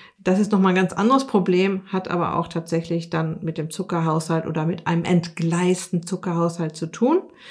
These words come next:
Aber auch hier, ähm, hatte ich auch im ersten Teil schon gesagt, es wurde wohl schon festgestellt von den Wissenschaftlern, dass ein Zinkmangel eine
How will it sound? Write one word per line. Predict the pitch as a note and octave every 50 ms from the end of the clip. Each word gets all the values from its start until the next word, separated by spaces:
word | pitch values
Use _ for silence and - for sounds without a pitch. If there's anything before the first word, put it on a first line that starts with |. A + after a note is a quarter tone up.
| - - - - - - -
Aber | F3+ E3+ F3 D#3+
auch | D#3+ D#3+ - -
hier, | - G3+ G#3 A#3 B3+ C#4 D#4 F4 F4+ - - _ _ _ _ _ _ _ _ -
ähm, | - F#3 F#3 F#3 F3+ F3+ F3+ F3+ F3+ F3 E3+
hatte | F#3 F#3+ F#3+
ich | - - -
auch | E3 D#3+ F3+
im | F3 -
ersten | - F#3+ G#3 G#3 - A3
Teil | G#3+ - G3+ G3
schon | F#3+ - G3 F#3
gesagt, | F3+ F3+ F3 E3+ F3 E3+ F3+ F#3 F#3+ F#3 -
es | E3 - -
wurde | F3+ F3+ F#3+ G3+ G3+ F#3 F3
wohl | F3+ F3 F3+
schon | - - E3 -
festgestellt | - - G3 G3 - - G3+ F#3 - - F#3 F3+ F3 -
von | - - F#3 G3
den | G3+ F#3 F3
Wissenschaftlern, | E3+ E3+ - - F3 E3 - - E3 E3 E3 - F3 E3 E3 D#3+ D#3
dass | D#3 E3 E3 - - -
ein | - F3 F3 E3 E3+
Zinkmangel | - - - G3+ G#3+ A3+ A3 A3 G#3+ F3 F3 F3+ F3+ F3+ F3 - E3+
eine | - E3 E3 E3 D#3+ D#3+ E3 D#3+ D#3+ D#3+ D#3+ D#3 - -